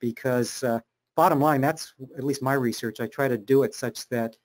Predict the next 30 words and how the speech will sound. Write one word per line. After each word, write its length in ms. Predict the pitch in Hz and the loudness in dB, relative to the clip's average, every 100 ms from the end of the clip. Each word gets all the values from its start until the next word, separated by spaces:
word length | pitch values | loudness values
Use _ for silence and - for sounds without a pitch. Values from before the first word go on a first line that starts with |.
| _ _ _ _ _ | _ _ _ _ _
all 180 | - 143 | 2 4
of 120 | 127 | 4
you 140 | 127 131 | 4 4
benefit 500 | 135 143 139 117 - | 4 2 0 -4 -2
from 180 | 113 110 | -2 -2
it 140 | - | -4
because 340 | 113 - 113 | -6 -4 -2
you 160 | 120 113 | 0 2
learn 180 | 131 131 | 2 2
a 80 | 117 | 2
little 200 | 120 113 | 2 0
bit 140 | 110 | 0
more 260 | 117 123 110 | 2 2 2
that 180 | 107 | -2
you 60 | 110 | -2
didn't 240 | 120 110 | -2 0
know 160 | 110 110 | -2 -2
before. 500 | 101 - - 104 101 | -4 -10 -6 -4 -4
So 180 | - 135 | -8 -6
that's, 220 | 143 _ _ - | -6 _ _ -16
that's 140 | 139 | -14
probably 240 | - 180 143 | -2 2 4
the 80 | 117 | 4
best 240 | 123 - | 0 0
way 100 | 117 | -2
I 40 | |
could 160 | 110 101 | 0 -4
answer 300 | 104 107 107 | -4 -8 -12
your 80 | 104 | -14
question. 440 | - 107 - 113 | -10 -12 -12 -18